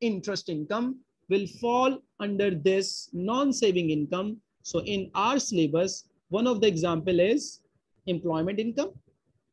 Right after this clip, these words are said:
is an example of non-saving income. Trading income, again,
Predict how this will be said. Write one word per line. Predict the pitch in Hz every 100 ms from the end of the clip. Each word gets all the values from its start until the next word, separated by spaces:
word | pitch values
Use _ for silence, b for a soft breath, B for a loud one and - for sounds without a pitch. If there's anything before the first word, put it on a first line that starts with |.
| _ _ _ _
is | 160
an | 175 185
example | 156 170 165 180
of | 170
non-saving | 165 165 180 214 202 226
income. | 233 269 370 - _ _ _ _ _ _ _ _ _ -
Trading | 208 226 254 254
income, | 240 247 285 370 - _ _ - - - - _ _ _ 175
again, | 160 214 277